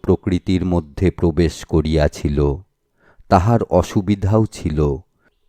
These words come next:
চেষ্টা করিয়া গান আয়ত্ত করিবার উপযুক্ত অভ্যাস না হওয়াতে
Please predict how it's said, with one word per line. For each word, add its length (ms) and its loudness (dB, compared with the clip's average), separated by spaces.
চেষ্টা 400 4
করিয়া 400 4
গান 280 4
আয়ত্ত 440 0
করিবার 540 4
উপযুক্ত 680 -2
অভ্যাস 600 2
না 160 2
হওয়াতে 480 2